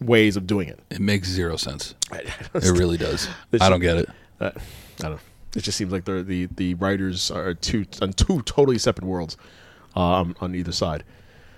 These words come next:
Speaker 1: Uh, so Tony, <laughs> Tony taking that shot. Um, speaking of Tony Khan and his, uh,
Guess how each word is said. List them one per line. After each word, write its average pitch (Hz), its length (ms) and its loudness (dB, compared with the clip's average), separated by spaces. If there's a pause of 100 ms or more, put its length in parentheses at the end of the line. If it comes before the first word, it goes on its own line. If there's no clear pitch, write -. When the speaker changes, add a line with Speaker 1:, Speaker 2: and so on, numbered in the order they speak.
(220)
Speaker 1:
Uh, 95 280 6
so 95 300 0
Tony, 113 320 4
<laughs> 92 340 -2
Tony 101 200 -2
taking 92 220 -4
that 87 120 -8
shot. 90 260 -6 (680)
Um, 101 420 4 (480)
speaking 202 220 4
of 98 60 4
Tony 90 200 -2
Khan 98 400 -2
and 92 140 -2
his, 90 500 -4
uh, 82 240 -2